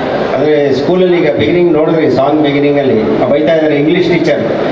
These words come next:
ಸಾಮಾನ್ಯವಾಗಿ ಇಂಗ್ಲೀಷ್ ಮೀಡಿಯಂ ಮಕ್ಕಳು ಇಂಗ್ಲೀಷ್ ಮೀಡಿಯಂ ಸ್ಕೂಲ್ಗೆ ಹೋಗುವಾಗ ಅಲ್ಲಿ ಟೀಚರ್ಗಳು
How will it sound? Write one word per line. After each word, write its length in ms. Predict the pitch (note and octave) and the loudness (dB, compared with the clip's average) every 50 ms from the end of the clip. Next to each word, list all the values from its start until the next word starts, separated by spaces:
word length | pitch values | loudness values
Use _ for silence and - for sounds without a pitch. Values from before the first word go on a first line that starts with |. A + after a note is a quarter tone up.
| - - - - - - | -4 -6 -6 -6 -4 -2
ಸಾಮಾನ್ಯವಾಗಿ 580 | C#3 D3+ E3+ F3 F3 E3+ F3 F3 E3+ F3 F3 | -2 0 0 0 0 0 0 0 0 0 0
ಇಂಗ್ಲೀಷ್ 320 | E3+ D#3+ E3 F#3 F3+ F3 E3 | 0 0 0 0 0 0 0
ಮೀಡಿಯಂ 240 | F3 F3 F3 E3 D#3 | 0 0 2 2 2
ಮಕ್ಕಳು 340 | D#3 D3+ D3+ D#3 E3+ E3 E3 E3 D#3+ D#3 D#3 D3 C3+ - D3+ - - - - D3+ - - | 0 0 0 2 2 2 2 4 2 2 2 2 2 2 0 0 0 0 -2 -2 -2 0
ಇಂಗ್ಲೀಷ್ 260 | C#3+ D#3+ E3 - - | 0 0 0 0 -2
ಮೀಡಿಯಂ 220 | F3 E3 E3 D#3 | 0 0 0 0
ಸ್ಕೂಲ್ಗೆ 340 | D3+ D#3 D#3 D#3 D3+ D3+ D3+ | 0 0 0 0 2 2 2
ಹೋಗುವಾಗ 220 | D3+ D3+ D3 D3 D#3 | 2 2 2 2 0
ಅಲ್ಲಿ 220 | D#3 D3+ D3+ D3+ | 0 0 0 0
ಟೀಚರ್ಗಳು 560 | D3+ D#3+ E3 D#3+ E3+ D#3 D3+ D3+ D3+ D3+ D3+ | -2 -2 -2 -2 -2 -2 0 0 0 0 2